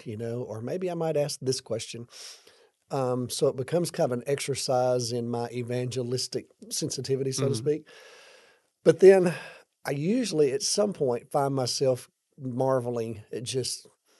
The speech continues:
Speaker 1: how incredible we all are. <laughs> You know, just the fact that there's all these,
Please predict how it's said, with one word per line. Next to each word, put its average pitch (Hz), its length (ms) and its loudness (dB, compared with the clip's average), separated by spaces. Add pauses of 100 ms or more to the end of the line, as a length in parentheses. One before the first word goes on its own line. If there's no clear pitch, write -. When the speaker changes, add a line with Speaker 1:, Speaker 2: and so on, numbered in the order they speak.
(480)
Speaker 1:
how 143 260 -4
incredible 120 460 -4
we 117 120 -8
all 110 160 -6
are. 120 200 -6
<laughs> - 720 -20
You 165 180 -2
know, 110 100 -6
just - 520 -6 (540)
the 139 100 -4
fact 135 320 -2
that 127 160 -14
there's 123 440 -4 (760)
all 156 240 0
these, 139 440 0